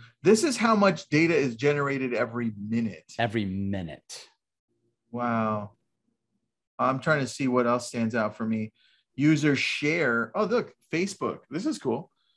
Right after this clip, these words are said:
Speaker 1: F-, d-, I don't know if you said this one, but users share two hundred forty thousand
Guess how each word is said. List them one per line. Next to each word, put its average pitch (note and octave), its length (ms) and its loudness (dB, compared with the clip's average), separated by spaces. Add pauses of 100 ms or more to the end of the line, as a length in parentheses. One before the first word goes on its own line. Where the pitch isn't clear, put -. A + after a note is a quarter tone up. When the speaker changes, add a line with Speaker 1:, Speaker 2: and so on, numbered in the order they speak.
(560)
Speaker 1:
F-, C3+ 140 -8
d-, C#3+ 240 -2
I C#3 80 4
don't D3+ 80 4
know D3+ 80 4
if C3+ 80 0
you B2+ 60 -2
said C3 240 -2
this B2+ 180 -2
one, A#2+ 140 0
but A2+ 180 0
users C#3+ 400 0
share A#2+ 720 -2 (500)
two F#3+ 160 4
hundred F#3+ 340 2
forty D#3 300 -2 (220)
thousand F3 720 0